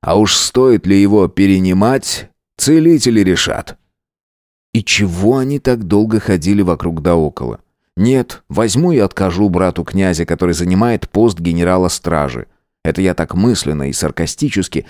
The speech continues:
сам себе сказал. Вроде бы на идиота не тяну. «Обратно перенесете?» поинтересовался, подойдя к стойке с лекарственными отварами и готовыми зельями.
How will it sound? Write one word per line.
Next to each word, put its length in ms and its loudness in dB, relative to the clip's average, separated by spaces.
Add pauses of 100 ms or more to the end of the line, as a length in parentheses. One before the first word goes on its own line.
(100)
сам 320 -2
себе 240 0
сказал. 500 -4 (180)
Вроде 340 0
бы 120 -2
на 260 0
идиота 380 0
не 160 -4
тяну. 420 -4 (840)
«Обратно 580 0
перенесете?» 880 0 (340)
поинтересовался, 760 0
подойдя 380 0
к 60 -8
стойке 360 -2
с 100 -6
лекарственными 680 -2
отварами 520 0
и 20 0
готовыми 480 -2
зельями. 560 -2